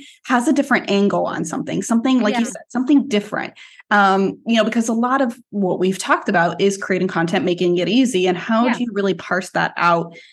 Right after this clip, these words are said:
Speaker 1: And how can our guests really provide something unique that maybe, like, a similar guest already talked about? So I found that
Speaker 2: Mm-hmm.
Speaker 1: that was, like, you know, we've, we've, we've been trying to work through our, you know, our interview lists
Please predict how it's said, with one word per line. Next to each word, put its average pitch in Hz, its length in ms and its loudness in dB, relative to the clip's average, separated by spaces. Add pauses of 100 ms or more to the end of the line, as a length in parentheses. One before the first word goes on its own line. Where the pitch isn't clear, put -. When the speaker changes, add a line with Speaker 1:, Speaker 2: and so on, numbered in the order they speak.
(120)
Speaker 1:
And 185 100 4
how 185 200 2
can 214 180 0
our 196 100 2
guests 190 360 0
really 190 180 2
provide 175 500 -2
something 180 560 -4
unique 175 440 -2
that 185 160 0
maybe, 185 340 0
like, 185 240 0
a 208 80 0
similar 190 480 -2
guest 170 320 -2
already 185 260 -2
talked - 360 -4
about? - 340 -6
So 208 160 0
I 202 100 2
found 226 220 0
that 190 80 2
Speaker 2:
Mm-hmm. 190 40 -12
Speaker 1:
that 180 200 -2
was, 190 160 -6
like, 185 140 -4 (360)
you 269 60 2
know, 247 100 6
we've, 240 280 2
we've, 208 340 -2 (720)
we've 208 440 -2
been 208 100 2
trying 240 540 2
to 190 180 -2
work 185 220 -2
through 190 180 -2
our, 180 400 0
you 180 180 -2
know, 170 260 0
our 165 260 0
interview 170 480 0
lists 165 600 0